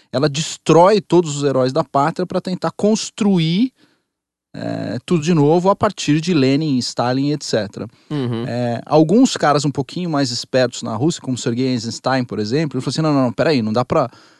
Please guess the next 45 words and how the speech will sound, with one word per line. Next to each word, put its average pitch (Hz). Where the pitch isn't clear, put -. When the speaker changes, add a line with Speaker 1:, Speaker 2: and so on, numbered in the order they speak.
Speaker 1:
não, 131
não 147
dá 143
pra 185
ser 277
assim, 127
não 101
dá 117
pra 165
destruir 185
tudo. 165
Então, 123
peraí, 135
deixa 147
eu 196
fazer 190
um 196
li-, 156
um, 156
um 156
filme 143
sobre 131
Alexandre 131
Nevsky, 147
deixa 120
eu -
Speaker 2:
Uhum. 123
Speaker 1:
fazer 135
alguma 131
outra 170
coisa 131
aqui, 165
preservar 156
algumas 208
coisas 123
do 123
passado 143
pra 156
que -
vocês 156
se 185
conectem 180
com 180
esse -
pa-, 180